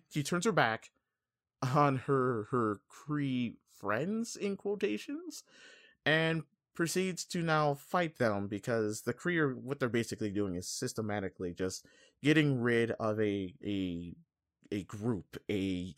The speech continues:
unique, um, uh, alien. Now, this is where the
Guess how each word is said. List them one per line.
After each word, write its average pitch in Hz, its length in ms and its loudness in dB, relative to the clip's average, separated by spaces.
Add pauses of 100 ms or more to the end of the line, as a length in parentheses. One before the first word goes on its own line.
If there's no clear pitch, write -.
(160)
unique, 120 760 -4 (540)
um, 92 520 0 (340)
uh, 85 200 -2 (120)
alien. 156 480 0 (720)
Now, 127 640 4 (720)
this 220 220 2
is 208 160 0
where 156 640 4
the 127 640 0